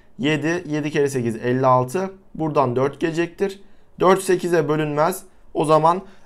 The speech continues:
e, kırk olmuş oldu. Yani bir sıfır da aldık. Kırk. Kırkı sekize böldüğümüzde beş gelecektir. Yani ondalık gösterimizde sıfır virgül üç yüz yetmiş beş olarak veya işte binde üç yüz yetmiş beş şeklinde okuyarak da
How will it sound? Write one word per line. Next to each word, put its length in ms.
e, 380
kırk 420
olmuş 340
oldu. 380
Yani 220
bir 40
sıfır 320
da 60
aldık. 320
Kırk. 320
Kırkı 440
sekize 440
böldüğümüzde 640
beş 240
gelecektir. 520
Yani 540
ondalık 400
gösterimizde 560
sıfır 640
virgül 320
üç 200
yüz 140
yetmiş 380
beş 180
olarak 360
veya 180
işte 240
binde 360
üç 220
yüz 120
yetmiş 340
beş 220
şeklinde 360
okuyarak 640
da 160